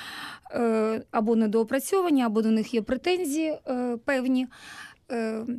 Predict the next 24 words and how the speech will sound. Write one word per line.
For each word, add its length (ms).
під 120
час 240
цього 300
виявилося, 680
що 400
старі 760
совкові 1040
кадри 640
зробили 440
волонтерів, 640
які 280
були, 500
працювали 500
сумлінно, 520
на 120
довірі, 480
і 160
вважали, 480
що, 180
мабуть, 340
інші 280
працювали 520
так 220
само. 440